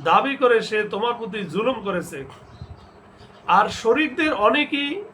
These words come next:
একে অন্যের উপর জুলুম করে থাকে, তবে কেবল তারাই এরূপ করে না, যারা ঈমান আনে এবং নেক আমল করে, আর এরা সংখ্যায় খুবই কম। আর আল্লাহ নবী দাউদ আলাইহিস সালাম জানতে পারল যে আমি তাকে পরীক্ষা করেছি,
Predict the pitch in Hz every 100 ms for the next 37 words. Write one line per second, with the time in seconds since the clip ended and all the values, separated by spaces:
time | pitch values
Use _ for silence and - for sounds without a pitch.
0 | - 196 190 247 220 233 254 233 226 214
1 | - - - 143 147 254 269 226 220 185
2 | 151 131 123 - - - - - - -
3 | - 202 247 247 247 233 214 208 214 269
4 | 262 254 247 - 220 226 247 294 285 202
5 | 196 196 196 190 214 247 240 220 208 202
6 | 190 165 180 226 220 214 196 175 156 131
7 | - - - - - - - - - -
8 | - - - - - 170 208 208 208 196
9 | - 208 214 214 208 185 208 196 214 196
10 | 175 147 165 226 262 285 - - - -
11 | - - - 180 233 220 214 208 175 190
12 | 208 214 214 208 196 185 175 196 240 220
13 | 208 196 180 180 170 196 202 196 254 262
14 | 233 269 262 233 202 185 180 180